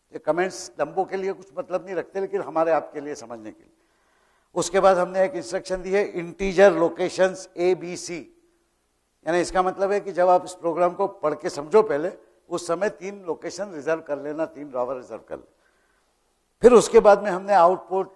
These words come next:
input, output, input ऐसी instructions दी। एक ये special instruction है output की, जिसमें हम कोई value नहीं ले रहे हैं उससे,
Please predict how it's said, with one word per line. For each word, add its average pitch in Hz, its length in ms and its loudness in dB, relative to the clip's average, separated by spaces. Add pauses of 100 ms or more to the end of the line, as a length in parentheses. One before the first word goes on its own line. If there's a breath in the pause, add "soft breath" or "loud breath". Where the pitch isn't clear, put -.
input, 170 460 -10
output, 165 480 -8
input 156 320 -16
ऐसी 151 220 -10
instructions 151 500 -16
दी। 170 220 -12 (360 soft breath)
एक 208 240 10
ये 202 160 8
special - 460 2
instruction 175 460 -6
है 170 60 2
output 156 380 -2
की, 208 160 -6 (420 soft breath)
जिसमें 160 240 -8
हम 208 100 -4
कोई 214 180 4
value 160 380 -4
नहीं 254 140 0
ले 226 180 6
रहे 190 100 4
हैं 165 80 0
उससे, 117 240 -8